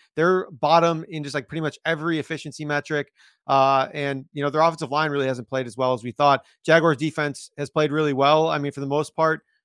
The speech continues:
uh, you know, top five in a lot of efficiency metrics on the other hand. And, you know, Colts right now, oh and five to this number this season. Uh, also, divisional matchups tend to be lower scoring on the second rematch.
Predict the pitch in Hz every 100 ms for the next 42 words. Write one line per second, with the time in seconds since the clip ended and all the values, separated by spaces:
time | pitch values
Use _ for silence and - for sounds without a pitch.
0 | - 127 127 127 127 - 151 156 151 147
1 | 147 143 143 139 - 151 151 - 147 143
2 | - 147 - 135 135 156 156 156 151 135
3 | _ _ - 139 139 135 127 151 143 135
4 | - 160 190 175 151 139 147 165 180 151
5 | 143 143 131 - 135 131 117 - 170 156
6 | 165 147 _ _ - 135 135 156 151 165
7 | 147 151 160 147 139 147 131 - 143 139
8 | 135 127 131 135 110 - 131 127 123 123
9 | 127 120 - 151 135 127 135 123 113 107